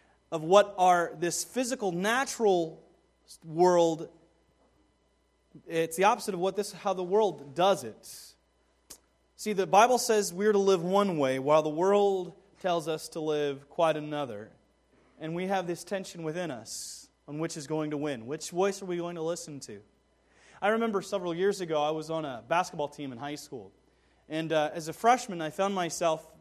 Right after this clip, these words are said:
being a lot better than my peers. Uh, I, I really enjoyed the game. And by, as a freshman, I ended up starting varsity and ended up being the leading scorer my freshman year,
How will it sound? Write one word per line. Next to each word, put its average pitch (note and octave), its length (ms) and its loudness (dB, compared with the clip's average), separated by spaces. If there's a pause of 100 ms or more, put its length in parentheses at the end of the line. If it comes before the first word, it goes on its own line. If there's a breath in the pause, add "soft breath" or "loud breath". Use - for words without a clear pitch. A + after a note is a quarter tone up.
(100)
being F3 300 -4
a - 80 -12
lot E3 240 0
better F3 220 0
than D#3+ 120 -8
my D3 140 -4
peers. C#3+ 640 -4 (340 soft breath)
Uh, E3 40 -8
I, D3 360 -4
I D#3+ 100 -12
really G3 300 -4
enjoyed F3 300 -2
the D#3 60 -4
game. E3 340 -4
And D3 180 -6
by, D#3 180 0
as D3+ 180 -8
a D3 40 -10
freshman, A3+ 360 0
I F#3+ 80 -2
ended F#3+ 180 -2
up F3+ 80 0
starting F#3+ 460 4
varsity E3+ 540 -4
and D#3+ 100 -10
ended F3 180 -8
up G#3 100 -4
being G3+ 160 -2
the F#3+ 60 -6
leading F#3+ 300 -4
scorer G#3 260 -6
my D3 140 -4
freshman E3+ 400 -8
year, E3+ 240 -10